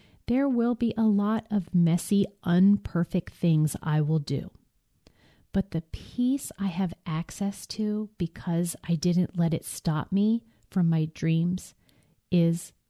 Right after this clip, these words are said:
priceless. So there you have it, just a little snippet of what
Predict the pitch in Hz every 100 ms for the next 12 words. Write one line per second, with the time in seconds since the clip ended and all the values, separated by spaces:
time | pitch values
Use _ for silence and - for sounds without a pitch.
0 | _ - 151 139 - 76 156 - - _
1 | _ _ _ _ _ _ _ _ _ _
2 | _ _ - - - - - _ - 190
3 | 175 175 - _ _ _ _ _ _ 202
4 | 226 269 302 214 160 151 160 160 - _
5 | _ _ - 185 - 160 165 220 269 -
6 | - 165 - 156 151 - 170 151 147 -
7 | 175 151 -